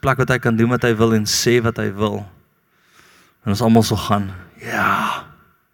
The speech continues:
Hæ?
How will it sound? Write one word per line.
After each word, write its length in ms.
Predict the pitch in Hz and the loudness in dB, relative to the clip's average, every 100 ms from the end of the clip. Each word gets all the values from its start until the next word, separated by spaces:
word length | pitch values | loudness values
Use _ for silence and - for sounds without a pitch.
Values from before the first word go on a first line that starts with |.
| _ _ _ _ _ _ _ _ _ _ _ _ _ _ _ _ _ _ _ _ - | _ _ _ _ _ _ _ _ _ _ _ _ _ _ _ _ _ _ _ _ -2
Hæ? 280 | 117 160 | 4 6